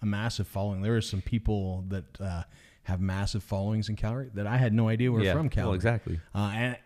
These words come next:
Speaker 1: and to be honest, had no idea who they were. That's the kind of weird thing about YouTube. Whatever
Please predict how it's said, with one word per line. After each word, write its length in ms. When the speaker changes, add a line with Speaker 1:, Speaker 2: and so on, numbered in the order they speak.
Speaker 1:
and 260
to 80
be 100
honest, 240
had 160
no 140
idea 300
who 160
they 120
were. 260
That's 180
the 80
kind 180
of 60
weird 200
thing 140
about 200
YouTube. 360
Whatever 480